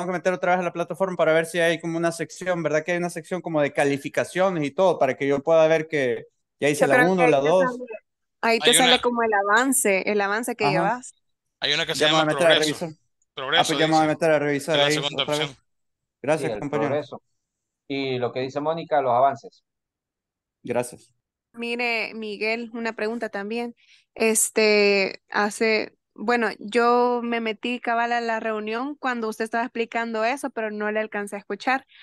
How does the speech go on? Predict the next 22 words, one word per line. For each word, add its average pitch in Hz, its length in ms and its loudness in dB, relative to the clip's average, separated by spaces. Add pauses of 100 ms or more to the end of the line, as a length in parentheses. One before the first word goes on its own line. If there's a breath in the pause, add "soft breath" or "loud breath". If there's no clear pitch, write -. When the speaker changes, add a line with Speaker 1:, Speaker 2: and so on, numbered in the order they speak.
(420 soft breath)
Speaker 2:
que 233 680 4
llegó 226 220 4
un 233 80 2
correo 240 320 4
donde 240 240 4
decía 233 340 0
que 240 120 -4
nos 233 140 -4
teníamos 233 400 -4
como 226 240 -4
que 220 140 -4
inscribir 220 480 -2
otra 226 260 -4
vez. 302 480 -6 (1080)
No 240 200 -2
sé 240 140 -4
cómo 240 220 -2
está 226 320 2
eso. 220 360 -10 (1200)
Speaker 4:
Son 151 200 -4
cuatro 180 320 2
módulos: 131 460 0